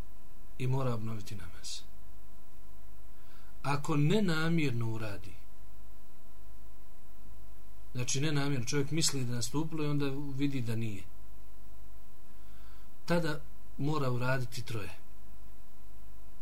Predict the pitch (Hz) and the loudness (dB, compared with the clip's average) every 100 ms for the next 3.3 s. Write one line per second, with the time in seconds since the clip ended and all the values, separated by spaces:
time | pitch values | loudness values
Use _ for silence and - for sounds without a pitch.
0 | - - - - - - - - - - | 0 0 0 0 0 0 0 0 0 0
1 | - - - 143 147 147 165 170 - - | 0 0 0 0 2 2 2 2 0 0
2 | - - - - - - 139 147 113 107 | 0 0 0 0 0 0 2 2 2 0
3 | - 147 | 0 0